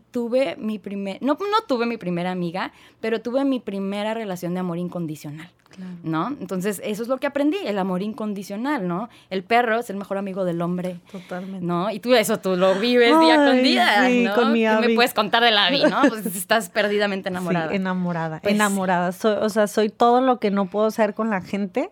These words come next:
Speaker 1: Ujú.
Speaker 2: Ah, el, el, en la parte afectiva con ella las, lo soy. La abrazo, la besuqueo,
Speaker 1: Ay,
Speaker 2: la
Speaker 1: claro.
Speaker 2: extraño.
Speaker 1: Sí.
Speaker 2: Entonces, sí, o sea, los que escuchan este podcast y aman a los a perros, a las mascotas, van a entender
Speaker 1: Claro.
Speaker 2: que de verdad te enseñan tanto.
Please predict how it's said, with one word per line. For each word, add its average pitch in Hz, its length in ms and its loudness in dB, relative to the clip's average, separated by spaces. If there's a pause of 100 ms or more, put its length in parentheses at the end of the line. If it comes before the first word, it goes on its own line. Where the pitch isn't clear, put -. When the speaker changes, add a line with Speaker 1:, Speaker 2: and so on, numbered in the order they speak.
(100)
Speaker 1:
Ujú. 214 480 -2
Speaker 2:
Ah, 202 120 4
el, 190 280 -2
el, 180 260 -4
en 196 140 -2
la 185 140 0
parte 190 240 2
afectiva 202 560 0
con 185 220 -4
ella 185 200 -4
las, 175 380 -8
lo 175 160 -4
soy. 165 380 -8
La 202 200 -2
abrazo, 185 460 -2
la 202 160 2
besuqueo, - 720 -2
Speaker 1:
Ay, 240 80 0
Speaker 2:
la 220 120 4
Speaker 1:
claro. - 220 -8
Speaker 2:
extraño. - 640 -2
Speaker 1:
Sí. 208 140 -6
Speaker 2:
Entonces, 214 420 -8
sí, 247 580 -4 (140)
o 220 80 0
sea, 226 160 2
los 214 180 0
que 220 140 2
escuchan 240 400 0
este 247 180 0
podcast 233 400 -2
y 262 80 6
aman 240 260 4
a 240 60 2
los 208 220 0
a 208 140 2
perros, 208 420 0 (400)
a 196 80 -6
las 208 160 -2
mascotas, 202 500 -4
van 202 200 0
a - 20 0
entender 202 580 -2 (180)
Speaker 1:
Claro. 185 340 -12
Speaker 2:
que 220 120 -6
de 202 80 -4
verdad 190 300 -6
te 233 80 -4
enseñan 220 400 -2 (160)
tanto. 196 460 -6